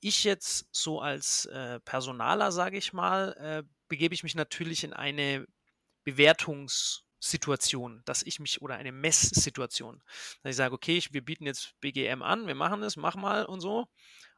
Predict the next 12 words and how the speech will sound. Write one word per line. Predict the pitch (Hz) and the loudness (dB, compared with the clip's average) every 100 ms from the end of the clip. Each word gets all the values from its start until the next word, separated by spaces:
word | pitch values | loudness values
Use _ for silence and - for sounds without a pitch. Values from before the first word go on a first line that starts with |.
| _ - | _ 2
Und | 156 156 156 160 147 - - _ | 6 6 4 -4 -10 -10 -12 _
dann | 135 160 160 147 160 | 2 4 4 0 -12
gehen | 139 175 160 | -6 -4 -4
die | |
Fehlzeiten | 160 180 175 165 147 147 | -2 -2 4 4 4 0
nicht | 147 - | -6 -2
runter, | 196 170 160 156 131 | 0 2 2 2 2
weil | 147 147 143 131 - _ _ _ | 0 0 -2 -4 -8 _ _ _
eine | 143 | -10
Pandemie | - 151 156 165 226 | -2 0 2 2 2
kommt. | - 190 269 | 8 8 8
<laughs> | - | 0